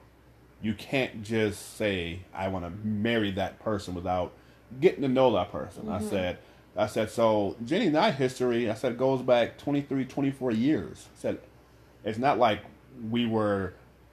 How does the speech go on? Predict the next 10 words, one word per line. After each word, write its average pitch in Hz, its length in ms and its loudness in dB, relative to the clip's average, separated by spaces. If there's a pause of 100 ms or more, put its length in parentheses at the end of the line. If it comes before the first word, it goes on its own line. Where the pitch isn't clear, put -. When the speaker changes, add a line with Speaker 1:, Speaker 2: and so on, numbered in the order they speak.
Speaker 1:
together 123 580 8
for 104 680 6 (1500)
fourteen 151 640 6
years 131 320 8
and 113 80 0
been 113 160 4
married 117 300 2
twelve 156 480 4
years. 107 340 0
No." 127 680 2